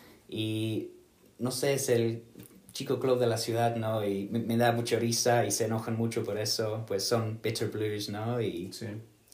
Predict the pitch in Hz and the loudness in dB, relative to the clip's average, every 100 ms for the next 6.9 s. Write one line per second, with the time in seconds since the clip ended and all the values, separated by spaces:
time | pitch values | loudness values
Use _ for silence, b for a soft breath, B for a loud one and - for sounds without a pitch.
0 | b b b - 131 151 147 127 - - | b b b -10 -4 0 -2 -4 -14 -20
1 | - - 113 156 - 151 156 156 147 143 | -10 -2 0 2 6 8 8 8 8 6
2 | 139 139 139 - - 127 135 131 123 131 | 6 4 4 -6 -4 0 2 2 2 4
3 | 123 120 117 107 101 101 107 113 120 120 | 6 6 4 0 -2 -2 0 2 2 0
4 | - - 101 104 110 101 - 101 98 98 | -2 -4 -4 -2 -4 -4 -2 -2 0 0
5 | 95 98 98 101 98 101 98 101 104 101 | 0 -4 -4 -4 -2 -2 -2 -2 0 -2
6 | 98 - 104 101 101 104 101 107 | -2 -6 -8 -6 -6 -6 -2 2